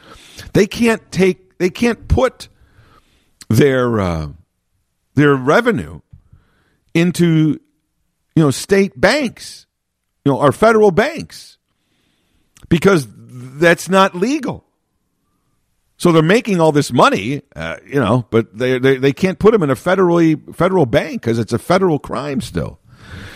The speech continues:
So that has to all be washed out. But we don't seem to care about that, that conflict. States are just saying, "Hey, we need that revenue."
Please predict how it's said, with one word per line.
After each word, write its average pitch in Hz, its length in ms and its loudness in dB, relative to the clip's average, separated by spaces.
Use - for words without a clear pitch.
So 196 160 4
that 254 180 6
has 160 220 0
to 127 60 -2
all 110 140 2
be 92 420 -4
washed 98 380 0
out. 107 140 0
But 156 80 2
we 220 180 4
don't 247 220 4
seem 247 200 -4
to 220 80 -6
care 285 360 0
about 131 320 0
that, 107 340 -6
that 127 260 0
conflict. 110 800 -6
States 214 420 -2
are 196 80 0
just 160 200 2
saying, 185 180 4
"Hey, 247 400 4
we 214 240 -2
need 220 320 0
that 220 200 4
revenue." 202 500 0